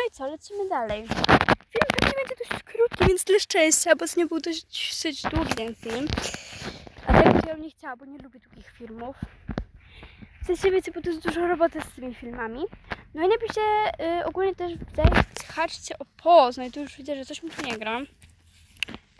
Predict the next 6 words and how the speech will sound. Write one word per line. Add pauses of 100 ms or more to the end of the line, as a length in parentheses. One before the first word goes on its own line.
(920)
Z (4000)
tym. (2000)
Y,
ogólnie (480)
to... (2250)
Ten.